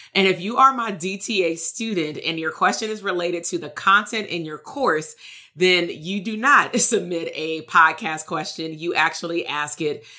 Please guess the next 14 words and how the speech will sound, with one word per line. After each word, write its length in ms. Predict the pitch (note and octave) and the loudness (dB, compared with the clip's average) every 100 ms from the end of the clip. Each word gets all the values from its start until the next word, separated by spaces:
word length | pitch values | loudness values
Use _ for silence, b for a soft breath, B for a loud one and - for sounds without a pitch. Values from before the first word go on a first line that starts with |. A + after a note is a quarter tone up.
| B C#3+ | B -6
during 340 | D3 E3 D#3 | 0 0 0
a 160 | C#3 C#3+ | -2 -4
coaching 460 | - G#3 F#3+ D#3 C#3 | 0 0 0 -2 -2
call. 320 | C#3 F#2 G2+ | -4 -4 -8
And 140 | D3 C3+ | -8 -4
so 320 | E3 D3 C3 | -2 -4 -2
I 100 | C3+ | -4
know 140 | C#3+ | -4
y'all's 340 | D#3 F#3+ A3 B3 | -2 0 0 -2
names. 500 | A3+ E3+ D#3+ F#3 - B B | -2 -2 -4 -10 -14 B B
Therefore, 800 | D#3+ F#3 F#3 F#3 G#3+ G3+ E3 D#3 | 0 4 4 2 0 2 2 2
I 260 | D3+ D#3 D#3+ | 4 4 4
will 280 | D#3+ C4+ F#3 | -4 -4 -4
not 360 | C3 - - | -6 2 4